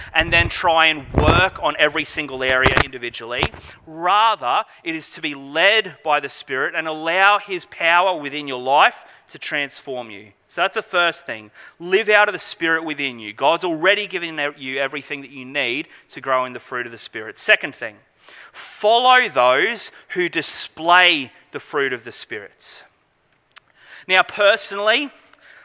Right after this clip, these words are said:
I don't display the fruit of the Spirit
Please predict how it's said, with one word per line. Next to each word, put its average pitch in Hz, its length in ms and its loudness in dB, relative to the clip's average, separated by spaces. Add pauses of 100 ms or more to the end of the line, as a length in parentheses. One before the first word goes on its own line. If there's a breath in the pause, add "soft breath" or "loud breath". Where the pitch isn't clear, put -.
(120)
I 165 240 6
don't 160 600 0 (200)
display 165 760 2
the 143 100 -12
fruit 165 320 0
of 151 120 -8
the 147 80 -8
Spirit - 640 0